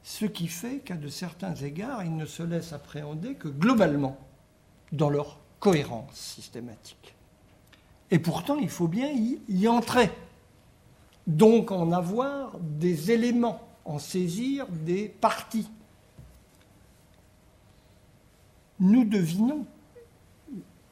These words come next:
et il suffit d'observer des enfants pour, euh, voir combien cette activité divinatoire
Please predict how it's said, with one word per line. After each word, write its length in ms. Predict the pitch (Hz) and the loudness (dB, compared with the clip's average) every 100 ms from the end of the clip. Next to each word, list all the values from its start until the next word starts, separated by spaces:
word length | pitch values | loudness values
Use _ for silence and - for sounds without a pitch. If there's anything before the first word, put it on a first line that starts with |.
| - | -10
et 40 | |
il 120 | 135 123 | -8 -8
suffit 340 | - 165 185 | -8 -6 -4
d'observer 560 | 156 139 - 135 123 170 | -4 -4 -6 -6 -4 -6
des 240 | 135 120 | -6 -8
enfants 460 | 135 135 202 202 - | -8 -8 -8 -8 -10
pour, 160 | - 127 110 | -16 -18 -16
euh, 140 | 113 107 - - - _ - | -16 -16 -20 -20 -20 _ -14
voir 500 | 139 208 196 127 - - _ - _ - | -4 0 0 -4 -14 -20 _ -20 _ -18
combien 440 | - 139 180 208 156 - - - | -8 -6 -4 -4 -6 -16 -20 -16
cette 260 | - - | -12 -8
activité 580 | 147 - 160 139 - 185 | -10 -6 -6 -6 -4 -2
divinatoire 1300 | 143 147 165 269 226 220 190 185 220 262 226 - | -2 0 8 10 10 6 2 0 -4 -6 -8 -10